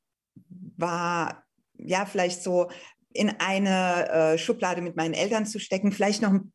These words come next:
bisschen was obendrauf. Ähm, aber mein zweiter Mann, der hat's dann wirklich in sich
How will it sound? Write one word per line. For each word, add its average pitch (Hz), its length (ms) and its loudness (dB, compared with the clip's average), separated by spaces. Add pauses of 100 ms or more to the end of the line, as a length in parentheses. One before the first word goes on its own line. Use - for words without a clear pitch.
(120)
bisschen 226 360 0
was 180 240 -4
obendrauf. 190 880 0 (480)
Ähm, 196 640 0 (380)
aber 180 600 0
mein 170 640 0
zweiter 226 1040 -2
Mann, 202 880 0 (400)
der 185 500 2
hat's 185 360 -4
dann 180 200 -2
wirklich 170 560 -2
in 190 200 4
sich - 540 -4